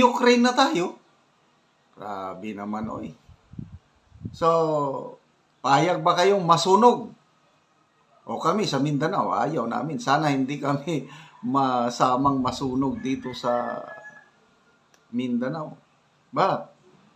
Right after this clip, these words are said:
kawawa ang buong, ang sambayanan. Kawawa kung makikialam tayo sa ano.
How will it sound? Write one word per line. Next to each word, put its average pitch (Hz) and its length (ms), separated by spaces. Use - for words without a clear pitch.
kawawa 160 640
ang 120 240
buong, 123 400
ang 131 200
sambayanan. 165 560
Kawawa 147 560
kung 160 280
makikialam 139 840
tayo 117 320
sa - 160
ano. 78 160